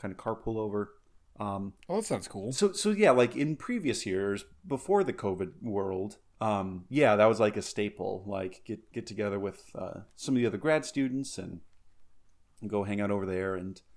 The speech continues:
Speaker 1: uh, and, and yeah, like, get, play, like, uh, cabinet arcade games from the nineties, and then drink, like, Sonic the Hedgehog themed, uh,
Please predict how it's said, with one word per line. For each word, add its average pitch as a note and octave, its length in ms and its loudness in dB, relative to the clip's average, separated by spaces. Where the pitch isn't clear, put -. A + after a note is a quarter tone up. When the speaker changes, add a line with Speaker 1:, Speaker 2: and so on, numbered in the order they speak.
Speaker 1:
uh, G#2 240 2
and, F3 140 0
and G#3+ 160 2
yeah, B3 140 6
like, A2+ 460 6
get, - 340 -8
play, C3+ 300 0
like, A#2+ 460 0
uh, G#2+ 520 4
cabinet B2+ 460 2
arcade A#2+ 480 0
games G2+ 580 0
from G#2 280 -2
the G2 240 0
nineties, G2+ 840 -2
and G#2 120 -2
then G2+ 120 2
drink, G2+ 520 -4
like, G2+ 320 -4
Sonic G#2+ 360 -2
the G#2+ 80 -2
Hedgehog F#2 680 0
themed, F#2+ 520 -4
uh, G#2+ 300 -6